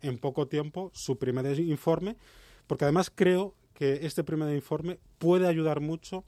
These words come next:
a los médicos madrileños. Yo entiendo que, eh, la población está confundida, pero es que los profesionales también están confundidos en algunos aspectos. Y evidentemente que no todo médico puede revisarse,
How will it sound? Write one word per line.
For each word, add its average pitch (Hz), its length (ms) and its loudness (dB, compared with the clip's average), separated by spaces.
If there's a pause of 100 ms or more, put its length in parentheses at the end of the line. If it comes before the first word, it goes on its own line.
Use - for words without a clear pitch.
(160)
a 147 140 -4
los 139 160 0
médicos 156 340 -2
madrileños. 131 640 -4 (280)
Yo 156 160 8
entiendo 196 600 2 (160)
que, 160 320 -2
eh, 139 280 4
la 135 120 -2
población 135 360 -2
está 190 180 -4
confundida, 156 580 -4
pero 151 120 -2
es 170 100 -8
que - 80 -6
los 247 140 -4
profesionales 180 800 -2 (420)
también 175 240 2
están 208 240 0
confundidos 165 520 0
en 143 120 -2
algunos 131 320 -4
aspectos. - 580 -14 (460)
Y 156 120 2
evidentemente 190 920 6 (220)
que 156 140 0
no 170 220 2
todo 180 320 4
médico 175 540 0 (140)
puede 160 440 0
revisarse, 139 920 -4